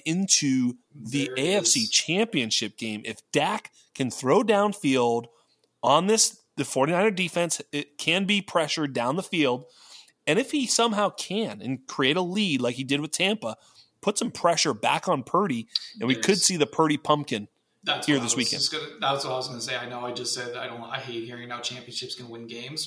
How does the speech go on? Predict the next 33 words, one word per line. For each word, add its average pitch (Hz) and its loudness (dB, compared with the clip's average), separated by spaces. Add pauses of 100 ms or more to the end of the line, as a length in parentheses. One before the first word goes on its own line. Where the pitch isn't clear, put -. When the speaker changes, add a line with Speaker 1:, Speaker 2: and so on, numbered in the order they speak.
Speaker 2:
but 113 -10 (120)
Dallas's 123 -6
defense, 113 -14 (200)
especially 120 -8
when 123 -12
it 127 -18
comes 135 -8
to 147 -12
pressure, 151 -6 (840)
is - -10
pretty 107 -10
elite, 101 -14
and 104 -10 (320)
th-, 123 -12
we 120 -10
might 110 -8
see 101 -4
Purdy 104 -12 (100)
crumble 101 -12
to 98 -12
that - -18
kind - -20
of - -20
pressure. - -16 (100)
Th-, - -18
this 135 -4
is - -2
Speaker 1:
Yep. - 0
Speaker 2:
the 107 -18
game. 95 -16
I - -14
mean, 117 -14
granted, 127 -10